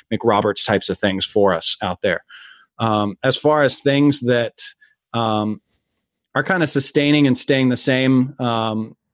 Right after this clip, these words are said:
Rob, I think, is kind of, while he is injured, um, but he is kinda coming out and showing that he's gonna be that leader that we all kind of expect him to be.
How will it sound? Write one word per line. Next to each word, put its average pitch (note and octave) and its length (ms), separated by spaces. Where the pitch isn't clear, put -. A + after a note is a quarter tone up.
Rob, C#3 640
I B2+ 100
think, B2 460
is B2 160
kind C3 260
of, A2+ 160
while B2 340
he B2+ 220
is B2 220
injured, C3 640
um, A2 400
but B2 160
he B2+ 180
is B2+ 140
kinda B2+ 240
coming B2+ 280
out B2 140
and B2 100
showing A#2 300
that A2 60
he's A2+ 160
gonna A2 180
be A2+ 120
that G#2 200
leader A#2+ 240
that A#2 160
we G#2+ 100
all G2+ 140
kind G2+ 220
of F#2 40
expect - 400
him G2 120
to G2 100
be. G2+ 320